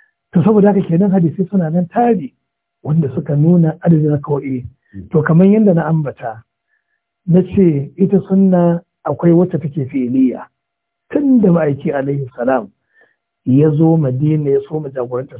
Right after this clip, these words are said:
Speaker 1: sallah, bai taɓa yin azhar ko la'asar ko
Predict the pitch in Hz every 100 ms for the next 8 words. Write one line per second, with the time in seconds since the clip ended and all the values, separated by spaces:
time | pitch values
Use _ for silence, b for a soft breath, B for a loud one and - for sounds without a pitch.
0 | 151 147 139 - - _ _ _ - 117
1 | 135 123 127 202 208 165 151 156 147 147
2 | 147 123 127 160 143 143 110 - - 160
3 | 160 143 - 156 143 131 117 - 160